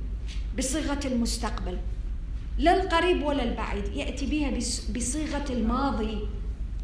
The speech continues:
مثل هذه الآية اللي اليوم سنبدأ بها لمشهد اليوم. "ونادى أصحاب الجنة". نادى، نعم.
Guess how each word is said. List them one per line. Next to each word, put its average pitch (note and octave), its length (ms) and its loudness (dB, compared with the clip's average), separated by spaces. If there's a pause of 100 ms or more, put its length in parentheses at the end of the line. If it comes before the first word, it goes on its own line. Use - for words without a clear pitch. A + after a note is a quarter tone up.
مثل B3 240 0
هذه A#3+ 280 0
الآية G#3+ 400 0
اللي G#3 220 -2
اليوم G#3 360 0 (260)
سنبدأ G#3+ 520 -2
بها F#3 280 -2 (960)
لمشهد G#3+ 640 0 (120)
اليوم. F#3+ 380 -2 (380)
"ونادى C#4 640 2
أصحاب A3 680 0
الجنة". F3+ 520 -2 (180)
نادى، C#4 500 0 (1000)
نعم. - 140 -4